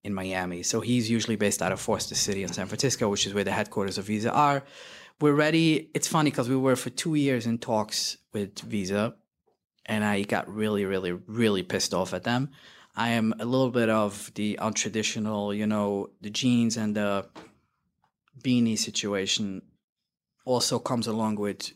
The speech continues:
"Who the fuck do you think? I realize your Visa, but why the hell is this taking years? What the heck is going on here? I could be dead tomorrow. A car could run me over. Do you want a partner or not? Do you want us to give airfare,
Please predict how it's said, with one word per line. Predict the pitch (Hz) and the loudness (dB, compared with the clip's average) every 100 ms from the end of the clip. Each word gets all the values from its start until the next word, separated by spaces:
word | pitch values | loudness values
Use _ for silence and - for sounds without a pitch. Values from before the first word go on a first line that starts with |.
| _ | _
"Who | - 247 254 | -2 0 2
the | 160 | 0
fuck | - 156 143 - | 0 0 0 -2
do | 101 | -2
you | 131 | 0
think? | 143 131 120 95 | 0 0 0 2
I | 110 | 0
realize | 117 139 151 131 | 4 4 4 2
your | 135 | -2
Visa, | 117 123 107 110 | 0 0 0 0
but | 104 107 104 _ _ - | 2 0 -2 _ _ -6
why | 120 151 | 0 2
the | 151 | 2
hell | 123 135 | 0 0
is | 120 | 0
this | 123 | -4
taking | - 123 120 117 | -4 -4 -2 -2
years? | 120 98 - 113 | 0 -2 -4 -8
What | 123 - | -8 -6
the | 113 | -4
heck | 120 - | -6 -8
is | 110 | -6
going | 110 107 | -4 -2
on | 107 98 | -4 -4
here? | 87 | -6
I | 110 | -6
could | 135 | -6
be | 117 110 | -4 -4
dead | 101 113 | -2 -4
tomorrow. | - 98 92 90 92 | -4 -12 -12 -12 -14
A | |
car | - - 117 | -8 -6 -6
could | 113 | -6
run | 101 104 | -6 -6
me | 104 101 | -4 -6
over. | 98 87 - - - _ | -8 -12 -16 -20 -20 _
Do | 160 | -2
you | |
want | 202 247 | 2 2
a | 262 | 2
partner | 240 240 180 202 | 2 2 2 -2
or | 180 | 0
not? | 151 107 - - - - - | -2 -6 -10 -20 -20 -20 -8
Do | |
you | 175 | 2
want | 220 233 | 2 4
us | 226 | 0
to | - | -2
give | 170 208 180 | 0 0 2
airfare, | 208 202 - 196 185 180 | 2 2 0 0 2 0